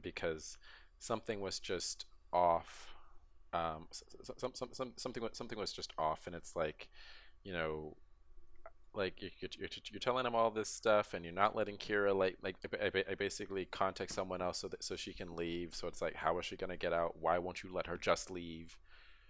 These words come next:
You know, and, and, but th-, but then, but then when it was revealed, it's like, oh, this is all a simulation that, you know, your friends are in. I thought it was closer to, like, well, the changelings are, like, you know, they are, I don't, I, I don't, I don't want,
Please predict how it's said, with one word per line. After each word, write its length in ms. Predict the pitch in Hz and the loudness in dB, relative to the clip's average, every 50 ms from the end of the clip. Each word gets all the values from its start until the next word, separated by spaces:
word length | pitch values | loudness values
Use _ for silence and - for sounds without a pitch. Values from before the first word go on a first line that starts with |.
| - - - - - - - - - - - | -20 -20 -20 -20 -18 -18 -16 -16 -16 -12 -10
You 160 | - 104 95 92 | -4 -2 2 2
know, 460 | 87 82 80 80 78 78 80 - - - - - - - - - - - - - | 4 4 2 0 -2 -2 -6 -8 -10 -16 -20 -20 -20 -20 -20 -18 -16 -16 -12 -4
and, 300 | - 110 107 101 104 98 - - - | 0 2 2 2 0 -2 -8 -8 -8
and, 120 | 110 107 - - - | -8 -8 -6 -4 -2
but 100 | 117 - | -2 -2
th-, 100 | 127 - | 0 0
but 120 | - 113 98 | 0 2 4
then, 160 | 110 104 107 110 | 4 2 4 2
but 120 | 110 107 104 | 0 2 2
then 160 | 107 104 104 | 2 2 2
when 100 | 101 101 | 2 2
it 40 | 101 | 2
was 140 | 98 95 - | 2 0 -2
revealed, 260 | 92 110 117 117 110 | 0 2 4 4 4
it's 120 | 95 - - | 4 2 2
like, 140 | 104 107 - - | 2 4 6 8
oh, 360 | 151 151 127 85 78 78 - 87 | 10 10 10 8 6 4 0 0
this 220 | 92 113 120 - | 0 0 0 2
is 80 | 143 139 | 6 8
all 160 | 139 131 120 | 8 10 8
a 60 | 110 | 6
simulation 640 | - - 120 113 107 113 120 123 120 - - 95 90 | 4 2 -2 0 4 4 4 4 2 0 -4 0 2
that, 140 | 90 87 | 2 2
you 80 | 92 98 | 2 0
know, 140 | 92 90 87 | 0 0 0
your 180 | 85 85 87 | 0 0 -2
friends 360 | - - - 117 113 101 87 95 | 0 4 4 4 4 4 2 -2
are 100 | 90 85 | -2 -2
in. 100 | 82 - - - | -2 -4 -2 4
I 360 | 78 92 101 117 135 151 156 143 | 8 12 12 12 12 10 8 4
thought 600 | - - - - 92 80 76 76 71 - - - - - | 2 0 2 6 6 8 8 6 4 0 -6 -10 -6 -4
it 60 | 92 | -2
was 160 | 87 85 - | -2 -2 -4
closer 320 | - - 92 82 - - | -4 -4 -4 -4 -4 -6
to, 140 | - - 98 | -6 -6 -2
like, 280 | 90 87 85 82 - - - - - - - - | 2 4 4 2 2 -2 -10 -14 -14 -12 0 6
well, 160 | 95 92 90 | 6 6 6
the 80 | 82 90 | 6 2
changelings 720 | - - 104 101 98 95 92 - - 92 87 87 85 - | -2 -2 -2 -2 -2 -4 -6 -6 -6 -6 -6 -6 -4 -4
are, 80 | 92 87 | -2 -2
like, 160 | 82 - - | -4 -4 -6
you 60 | 98 | -6
know, 360 | 87 82 80 80 80 80 80 - - - - - - - - | -4 -2 0 0 0 -2 -4 -8 -12 -16 -16 -16 -18 -4 2
they 200 | - 92 90 87 | 4 6 8 8
are, 380 | 85 82 80 80 80 80 80 - - - - - - - - - - - - - - - - - - - | 8 8 8 6 4 2 0 -4 -10 -18 -20 -18 -18 -18 -18 -18 -20 -20 -20 -20 -20 -20 -20 4 6 8
I 80 | 131 | 8
don't, 160 | 131 147 143 - | 8 8 6 4
I, 80 | - 117 - - | 4 2 4 4
I 40 | 113 | 4
don't, 200 | - 110 110 - - | 4 4 2 2 2
I 60 | 107 | 2
don't 120 | 104 104 | 2 2
want, 120 | 107 104 | 2 -2